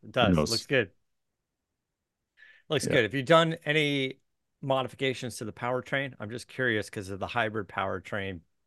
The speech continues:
Speaker 2: Uh,
Speaker 1: Yeah, there's
Speaker 2: you
Speaker 1: not a
Speaker 2: know,
Speaker 1: lot you could do to those cars.
Speaker 2: Yeah, there,
Speaker 1: It's,
Speaker 2: there isn't
Speaker 1: you know,
Speaker 2: too
Speaker 1: the
Speaker 2: much, but
Speaker 1: And that's the thing about 'em is they're pretty locked down. Um, you know, there's a, you can do the, the J B four,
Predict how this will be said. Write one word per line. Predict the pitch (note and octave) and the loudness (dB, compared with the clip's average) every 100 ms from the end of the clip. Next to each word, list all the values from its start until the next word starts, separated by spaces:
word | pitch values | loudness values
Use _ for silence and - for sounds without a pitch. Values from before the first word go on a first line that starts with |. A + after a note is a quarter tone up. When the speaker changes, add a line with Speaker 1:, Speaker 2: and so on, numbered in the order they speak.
| _ _ _ _ _ _ _ _ _ _ _ _ - | _ _ _ _ _ _ _ _ _ _ _ _ -12
Speaker 2:
Uh, | B2 G2 F#2 C#3+ | -10 -8 6 12
Speaker 1:
Yeah, | |
there's | C3+ C#3 | 12 12
Speaker 2:
you | |
Speaker 1:
not | A3 | 12
a | |
Speaker 2:
know, | E3 | 12
Speaker 1:
lot | C#3+ | 12
you | C3 | 10
could | - A#2 | 10 12
do | A#2 | 12
to | |
those | G#2 F#2 | 12 12
cars. | - E2+ D#2+ - - _ | 10 8 6 0 -6 _
Speaker 2:
Yeah, | C3+ C3 A#2 | 6 8 8
there, | D3 | 4
Speaker 1:
It's, | D#3+ | 4
Speaker 2:
there | D#3 | 2
isn't | E3+ F3 | 2 6
Speaker 1:
you | |
know, | G2 F#2 | 8 8
Speaker 2:
too | |
Speaker 1:
the | F#2 | 6
Speaker 2:
much, | F#2 D#2+ - - | 2 -4 -14 -10
but | G2 - _ _ _ _ _ _ _ _ _ _ - | -10 -10 _ _ _ _ _ _ _ _ _ _ 0
Speaker 1:
And | G2 | 10
that's | A#2 A#2+ | 10 12
the | G2+ | 10
thing | A#2+ G#2+ | 10 10
about | F2+ F2+ E2+ | 10 10 10
'em | E2+ F2+ - G#2+ | 6 2 -2 4
is | F#2+ F#2 F2 - | 8 8 6 -2
they're | - G2 F#2+ | 4 4 8
pretty | D3+ D#3 | 10 12
locked | A2+ G2+ F#2 - | 12 12 10 8
down. | E2+ F#2+ A2 - _ _ _ _ _ - | 8 8 4 -2 _ _ _ _ _ 0
Um, | F#2 F2+ E2 E2+ _ _ _ _ _ | 4 4 4 0 _ _ _ _ _
you | - | 6
know, | F#2 | 10
there's | F#2 F2 | 10 8
a, | D#2+ D#2+ - _ - - | 6 6 0 _ -20 -6
you | - F#2+ | 0 2
can | F#2 F#2 | 4 8
do | F#2+ F2+ | 8 8
the, | F2 E2+ E2+ | 10 10 8
the | F#2+ F2 | 4 4
J | F#2 G2 | 6 6
B | F#2+ | 6
four, | - F2+ F#2 F#2+ F#2+ | 8 10 12 10 6